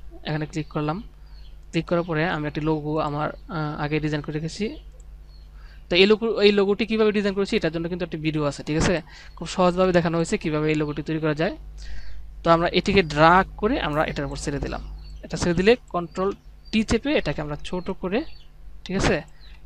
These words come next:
Enter চেপে বক্সটি উঠিয়ে দিয়ে আমরা এখানে নিয়ে আসলাম। সেক্ষেত্রে আমরা এই ছবিটিকে,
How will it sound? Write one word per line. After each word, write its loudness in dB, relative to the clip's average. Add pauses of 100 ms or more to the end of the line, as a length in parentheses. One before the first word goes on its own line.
Enter -4
চেপে 0
বক্সটি -4
উঠিয়ে 0
দিয়ে 4
আমরা 2
এখানে 2
নিয়ে -4
আসলাম। -8 (340)
সেক্ষেত্রে 4
আমরা 4
এই 2
ছবিটিকে, 0